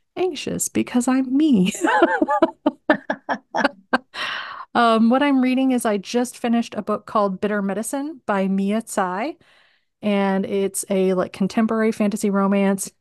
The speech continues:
It is very cute. If you like lots of kinda, like,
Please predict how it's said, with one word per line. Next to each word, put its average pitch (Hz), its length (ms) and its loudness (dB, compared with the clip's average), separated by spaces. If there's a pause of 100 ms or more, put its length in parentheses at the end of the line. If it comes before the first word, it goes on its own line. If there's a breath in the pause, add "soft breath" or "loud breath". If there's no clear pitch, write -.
(300)
It 202 100 -2
is 196 120 -2
very 208 420 0
cute. 208 720 -2 (320 loud breath)
If 214 160 -4
you 202 100 -2
like 202 460 -2 (240)
lots 196 260 0
of 190 80 -8
kinda, 190 240 -2
like, 175 340 -6